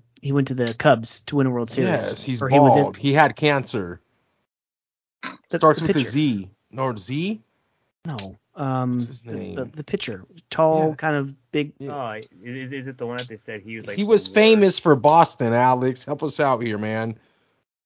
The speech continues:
Speaker 2: He was famous for Boston. He had cancer, and he came back and, like, won a playoff game for Boston in, like, the early
Speaker 3: Oh, John Lester.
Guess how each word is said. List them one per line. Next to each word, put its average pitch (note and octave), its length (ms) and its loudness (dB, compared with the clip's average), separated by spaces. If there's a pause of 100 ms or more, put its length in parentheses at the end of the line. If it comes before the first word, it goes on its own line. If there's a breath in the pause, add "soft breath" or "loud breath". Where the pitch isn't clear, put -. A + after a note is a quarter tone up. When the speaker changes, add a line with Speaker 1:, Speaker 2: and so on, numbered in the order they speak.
(160)
Speaker 2:
He C3 80 -2
was C3+ 140 -2
famous D3+ 360 2
for C3+ 140 -2
Boston. A#2+ 500 0
He A2+ 160 0
had A#2+ 240 0
cancer, A#2+ 480 -4
and G2 80 -6
he G#2 60 -6
came A#2+ 280 -4
back A2+ 300 -4
and, G2+ 80 -6
like, G2+ 180 -6
won A2 140 -6
a G#2 60 -6
playoff A2 460 -6
game G#2+ 200 -10
for G#2 140 -10
Boston G2+ 540 -10
in, F#2 100 -12
like, G#2 240 -8
the G#2 100 -10
early G#2+ 140 -10
Speaker 3:
Oh, E3 260 -6
John F3 220 -8
Lester. A2 460 -10